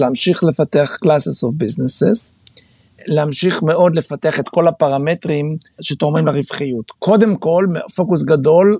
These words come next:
loss ratio, כן? כי כל אחד יכול, ל-,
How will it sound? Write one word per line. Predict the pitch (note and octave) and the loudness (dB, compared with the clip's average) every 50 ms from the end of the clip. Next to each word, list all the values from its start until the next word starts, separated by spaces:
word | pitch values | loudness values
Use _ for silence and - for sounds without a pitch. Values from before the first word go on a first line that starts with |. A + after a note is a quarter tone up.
| - | -2
loss | C#3+ C3 C3 C#3+ C#3+ - - | -2 0 0 0 0 0 0
ratio, | D#3 D#3+ D#3 - - G#3+ G#3 G#3+ _ _ _ - - - - _ _ _ _ _ _ _ _ _ | 0 0 0 0 0 -2 -2 -4 _ _ _ -12 -12 -12 -14 _ _ _ _ _ _ _ _ _
כן? | - C#3 C#3+ D3+ D#3 E3+ G3 - | -2 -2 0 0 -2 -4 -6 -8
כי | - - B2 A#2+ - | -6 -4 -4 -4 -2
כל | - D#3 F3+ G3+ | 2 2 4 4
אחד | G#3+ G#3 - F3 D#3+ | 4 4 2 2 2
יכול, | D#3 C#3+ - - D3 D3 D3+ D#3+ E3+ - - - - - | 2 -2 -2 -4 -4 -2 -2 -2 -4 -6 -8 -10 -8 -4
ל-, | - C#3 D3 D3 C#3+ C#3 C3+ C3+ C3 C3 C3 C3 | 0 2 2 4 4 4 4 4 2 0 0 -2